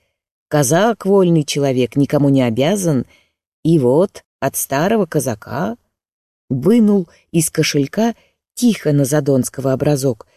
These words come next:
с двугривенной обушки, серебряный, и даёт Катечке. «Этот образок заветный, святой человек мне дал на войну, когда. Не будет печали», говорит.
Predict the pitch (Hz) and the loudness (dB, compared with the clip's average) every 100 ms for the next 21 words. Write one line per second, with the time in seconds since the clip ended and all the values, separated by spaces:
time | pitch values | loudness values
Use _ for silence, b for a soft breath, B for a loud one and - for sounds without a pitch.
0 | _ 160 160 202 220 226 226 139 135 123 | _ -4 0 0 0 2 0 2 2 2
1 | 110 b b 233 190 151 - - 120 b | -2 b b -2 0 -2 -4 -6 -6 b
2 | b - 233 170 160 185 214 185 175 185 | b -4 0 2 2 2 2 4 2 2
3 | 240 160 143 - 135 113 110 - - 113 | 0 0 -4 -4 -10 -8 -12 -18 -20 -20
4 | _ _ _ _ _ 160 160 151 151 147 | _ _ _ _ _ 2 2 2 0 0
5 | 147 131 127 123 123 113 143 - 151 123 | 0 0 -2 -2 -2 0 -2 -2 -2 -2
6 | - 135 - 170 - 135 123 120 160 214 | -2 -2 0 0 0 -4 -2 -2 -2 0
7 | 214 202 214 202 196 165 185 170 156 120 | 0 0 -2 0 0 2 2 4 2 0
8 | 131 120 117 110 _ _ _ _ - 165 | -4 -6 -8 -8 _ _ _ _ -2 2
9 | 190 147 156 180 - 156 143 123 110 113 | 2 2 0 -2 -4 -6 -4 -4 -6 -8
10 | 107 104 - | -10 -12 -18